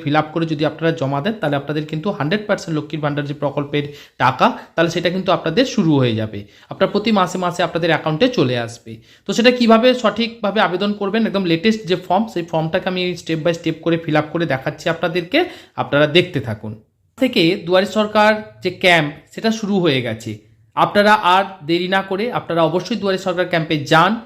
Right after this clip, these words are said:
সেখান থেকে ফর্মটা সংগ্রহ করুন। সঠিক ফর্ম কেবলমাত্র ওখান থেকেই পাবেন। যদি অনলাইন থেকে বা কোথাও থেকে ফর্ম নিয়ে যদি আপনারা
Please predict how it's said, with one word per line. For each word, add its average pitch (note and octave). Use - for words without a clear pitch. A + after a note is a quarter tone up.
সেখান G#3
থেকে G#3
ফর্মটা D#3
সংগ্রহ D3
করুন। F#3
সঠিক G3+
ফর্ম G#3+
কেবলমাত্র G3
ওখান F3+
থেকেই G#3
পাবেন। F#3
যদি F3
অনলাইন F#3
থেকে F#3+
বা F#3
কোথাও F3+
থেকে F3+
ফর্ম E3+
নিয়ে F3
যদি F3
আপনারা F3